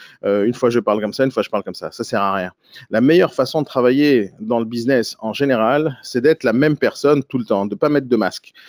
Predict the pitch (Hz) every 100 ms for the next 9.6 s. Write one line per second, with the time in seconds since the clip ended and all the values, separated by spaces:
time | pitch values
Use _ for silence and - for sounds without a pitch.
0 | - - 104 113 151 143 147 135 131 123
1 | 117 117 - 139 156 156 120 127 127 120
2 | 147 143 117 107 101 98 104 82 110 -
3 | 127 - 139 - 117 123 135 139 - 113
4 | 117 113 110 104 113 117 147 131 110 127
5 | 131 143 - 110 117 - 113 104 113 -
6 | 151 127 - 107 104 - 98 - - -
7 | - - - 120 113 - - _ _ -
8 | 175 170 165 - 143 123 135 113 - 117
9 | 110 110 107 123 135